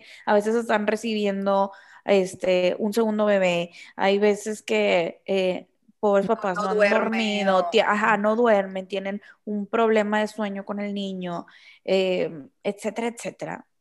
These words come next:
Speaker 1: Y no quiero agregarles otro estrés.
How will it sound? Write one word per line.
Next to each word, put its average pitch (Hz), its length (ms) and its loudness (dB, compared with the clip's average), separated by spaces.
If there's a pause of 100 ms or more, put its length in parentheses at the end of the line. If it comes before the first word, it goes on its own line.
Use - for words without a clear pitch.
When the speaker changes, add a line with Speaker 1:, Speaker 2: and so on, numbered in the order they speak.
(300)
Speaker 1:
Y 185 540 -4 (240)
no 208 320 -2
quiero 202 180 0
agregarles 170 500 -6
otro - 220 -12
estrés. - 440 -18